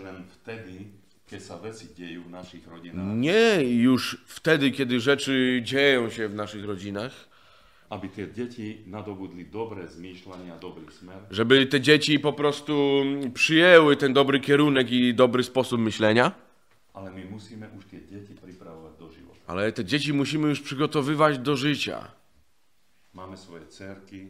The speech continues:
Speaker 2: Mamy
Speaker 1: mamy swoje,
Speaker 2: swoje
Speaker 1: swoich
Speaker 2: córki
Speaker 1: synów.
Speaker 2: i swoich synów.
Speaker 1: A je treba, aby sme ich do života
Speaker 2: I
Speaker 1: pripravili.
Speaker 2: potrzebne jest, żebyśmy przygotowywali ich do życia.
Speaker 1: Ja keď som videl toho môjho malého Tomáška,
Speaker 2: Kiedy widziałem mojego małego Tomaszka,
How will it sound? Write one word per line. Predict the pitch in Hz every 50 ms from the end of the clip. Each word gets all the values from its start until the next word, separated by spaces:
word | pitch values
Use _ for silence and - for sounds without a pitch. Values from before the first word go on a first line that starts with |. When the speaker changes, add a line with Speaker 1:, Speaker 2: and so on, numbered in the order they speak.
| -
Speaker 2:
Mamy | 98 107 113 117 117
Speaker 1:
mamy | 117 117
swoje, | - - 82 82 80
Speaker 2:
swoje | 78 - - 120 117 110 107
Speaker 1:
swoich | - - - 92
Speaker 2:
córki | 143 151 135 127 - 110
Speaker 1:
synów. | 147 135 127 123 123 117 - -
Speaker 2:
i | - 113
swoich | - - 117 104 92 87
synów. | - - - 127 127 131 139 135 - - - - - _ _ _ _ _ _ _ _ -
Speaker 1:
A | 98 101 101 101 101 _ _ _ _ _ -
je | 101 117
treba, | 117 113 120 117 110 117 -
aby | - 113 110 117
sme | 101 104 113 113 113
ich | 113 110 110 110 101
do | 95 120 139
života | 117 117 120 127 120 - 127
Speaker 2:
I |
Speaker 1:
pripravili. | 127 - 143 147 - - 175 170 -
Speaker 2:
potrzebne | 156 170 - - 240 240 226 220
jest, | 226 220 175
żebyśmy | 180 196 175 180 180 - 196 185
przygotowywali | - - 202 180 196 190 202 196 185 185 180 175 202 196 190 180 165
ich | 156 135
do | 123 151 143
życia. | 135 139 131 101 - 98 71 - - - _ _ _ _ -
Speaker 1:
Ja | 104 107 104
keď | 120 - -
som | 127 113 110
videl | 135 147 135 127 117 117
toho | 120 113 107
môjho | 110 120 123 113 107 107 101
malého | 104 107 107 104 95 90
Tomáška, | - - 110 104 101 98 95 95 - - - 90 85 - -
Speaker 2:
Kiedy | - 147 139 151 151
widziałem | 139 151 147 180 185 180 180 170 165
mojego | 165 160 165 165 165 151 156 165 160
małego | 156 151 151 151 156 160 156 139 135
Tomaszka, | 127 - 127 123 127 135 143 143 - - 160 160 175 180